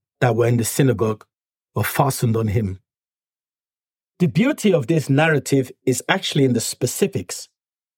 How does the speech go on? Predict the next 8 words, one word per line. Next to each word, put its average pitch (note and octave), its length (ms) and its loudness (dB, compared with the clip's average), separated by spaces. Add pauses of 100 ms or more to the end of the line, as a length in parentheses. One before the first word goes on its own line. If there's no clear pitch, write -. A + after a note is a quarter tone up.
(180)
He D3+ 200 0
outlined F3 680 0
what D#3+ 180 0
he D3+ 60 -2
was B2 200 0
going C3+ 260 2
to B2+ 80 -6
do. A#2+ 360 -2